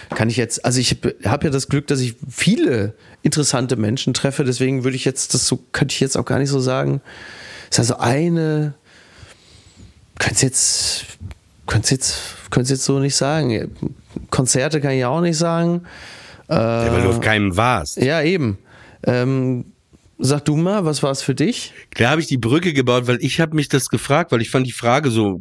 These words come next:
Speaker 2: einfach interessant. Was war da,
Speaker 1: Mhm.
Speaker 2: war ja auch viel Blödes
Speaker 1: Ja.
Speaker 2: und so dieses Jahr. Das hatten
Speaker 1: Ja.
Speaker 2: wir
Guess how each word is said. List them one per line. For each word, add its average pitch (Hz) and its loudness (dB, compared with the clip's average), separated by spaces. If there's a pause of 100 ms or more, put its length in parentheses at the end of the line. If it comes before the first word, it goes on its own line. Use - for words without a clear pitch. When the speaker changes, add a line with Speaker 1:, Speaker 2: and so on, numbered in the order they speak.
Speaker 2:
einfach 107 2
interessant. 98 -2
Was 131 -2
war 131 4
da, 123 2
Speaker 1:
Mhm. 117 0
Speaker 2:
war 117 2
ja 123 2
auch 117 -6
viel 120 0
Blödes 151 2
Speaker 1:
Ja. - 2
Speaker 2:
und 139 2
so 156 4
dieses 123 0
Jahr. 117 4
Das 117 -2
hatten 123 2
Speaker 1:
Ja. 123 4
Speaker 2:
wir 113 2